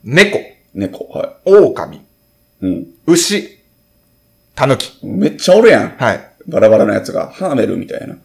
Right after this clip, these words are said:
Speaker 1: はい。で、えー、ただ、その旅の、まあ、道すがらですね。
Speaker 2: うん。
Speaker 1: お別れをしていかないとダメ。
Speaker 2: はいはいはいはい。
Speaker 1: 別れと出会いの繰り返し。まあ、別れしかないんですけど、これは。
Speaker 2: 順番を決めろって。
Speaker 1: そうですね。
Speaker 2: はあ。
Speaker 1: じゃあ、どんな順番でお別れしていきますか？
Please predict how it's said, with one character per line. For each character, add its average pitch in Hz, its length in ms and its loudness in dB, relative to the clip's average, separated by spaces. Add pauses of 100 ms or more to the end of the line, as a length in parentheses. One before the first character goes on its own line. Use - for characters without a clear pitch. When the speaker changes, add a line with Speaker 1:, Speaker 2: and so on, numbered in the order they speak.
Speaker 1:
は - 100 -8
い。 - 880 -20
で、 160 300 0 (220)
え 110 920 -2
ー、 - 60 -18
た 226 100 -2
だ、 247 380 -2 (300)
そ - 100 -6
の 139 260 0
旅 208 220 2
の、 185 300 2
ま 139 140 0
あ、 - 20 -2
道 147 140 -4
す 170 200 -6
が 165 100 4
ら 160 80 2
で - 60 -4
す - 100 -10
ね。 214 280 -6
Speaker 2:
う 113 60 -4
ん。 - 240 -6 (380)
Speaker 1:
お 139 40 4
別 165 240 4
れ 180 80 4
を 190 80 0
し 185 80 -6
て 254 100 0
い 262 60 -4
か 254 80 -2
な 147 80 -2
い - 40 -6
と - 60 -12
ダ 71 80 -10
メ。 - 80 -20 (140)
Speaker 2:
は - 140 -4
い - 40 -4
は - 140 -10
い - 40 -12
は - 140 -18
い - 40 -20
は - 160 -18
い。 - 60 -20
Speaker 1:
別 147 320 2
れ 131 120 2
と 117 100 0
出 139 140 6
会 143 80 4
い - 20 0
の 135 60 -2
繰 123 100 -8
り 110 100 -4
返 110 140 2
し。 123 180 -8
ま 113 100 -4
あ、 - 20 -4
別 131 180 2
れ 120 60 0
し - 80 -10
か 110 80 -6
な 151 80 2
い - 20 2
ん - 20 0
で - 40 -4
す - 40 -10
け 110 60 -8
ど、 107 80 -4
こ 107 80 -8
れ 101 60 -4
は。 98 300 -6
Speaker 2:
順 131 260 2
番 113 320 2
を 110 60 -2
決 113 100 -4
め 101 100 -2
ろ - 80 -2
っ - 80 -12
て。 95 140 -4
Speaker 1:
そ 139 140 4
う - 20 2
で 104 60 -2
す 104 80 -12
ね。 185 280 -2 (460)
Speaker 2:
は - 320 -6
あ。 - 20 -6
Speaker 1:
じ 143 80 4
ゃ 131 40 6
あ、 120 40 2
ど 175 160 4
ん 269 100 0
な 254 120 2
順 202 240 -2
番 180 160 0
で 170 80 -2
お 117 100 -4
別 113 240 -4
れ 98 80 -6
し - 140 -16
て 98 80 -14
い 98 60 -16
き - 100 -18
ま 78 100 -16
す - 100 -20
か？ - 180 -20